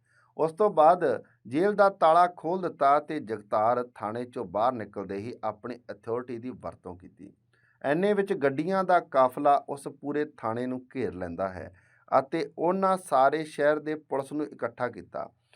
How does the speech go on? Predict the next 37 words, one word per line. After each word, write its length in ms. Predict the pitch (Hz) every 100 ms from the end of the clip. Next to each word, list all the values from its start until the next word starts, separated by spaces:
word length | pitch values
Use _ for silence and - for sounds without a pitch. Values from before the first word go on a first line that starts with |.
| _ _ -
ਤੇ 60 |
ਉਹਨਾਂ 420 | 151 156 190 226 214
ਪੁਲਿਸ 360 | 196 175 180
ਵਾਲਿਆਂ 360 | 175 170 175 175
ਨੂੰ 260 | 170 165
ਬਰਖਾਸਤ 600 | 151 143 - 101 110 127
ਕੀਤਾ 460 | - 101 104 101 107
ਜੋ 180 | 110 117
ਸਿਮਰਨ 500 | - 101 95 107 110
ਕੌਰ 360 | 104 87 90
ਦੇ 120 | 87 87
ਉੱਪਰ 380 | - - 101
ਜ਼ੁਲਮ 440 | 117 - 95 76 71
ਕਰ 180 | 64 -
ਰਹੇ 120 | 78
ਸੀ। 240 | - - _ _ _ _ _ _ _ _ _ 139
ਅਤੇ 160 | 143 190
ਉਸ 240 | 170 165
ਤੋਂ 180 | 170 214
ਬਾਅਦ 600 | 156 147 170 151 95 - _ _ -
ਉਸ 180 | 151 196
ਨਿਹੰਗ 380 | 190 165 160 139
ਸਿੰਘ 200 | 175 185
ਨੇ 120 | 185
ਕਿਹਾ 400 | 180 143 143 143
ਕਿ 180 | - 156
ਤੁਸੀਂ 400 | - 156 180 156
ਜੋ 440 | 98 123 165 190
ਕੁਝ 300 | 185 165 156
ਮੇਰੇ 440 | 139 104 101 113
ਨਾਲ 280 | 110 101 104
ਕਰ 260 | 101 90 -
ਰਹੇ 160 | 101
ਸੀ, 280 | 101 - - _ _ _ _ -
ਇਹ 100 | 185
ਸਾਰੀ 600 | - 190 196 196 202 202 160
ਘਟਨਾ 360 | - 110 101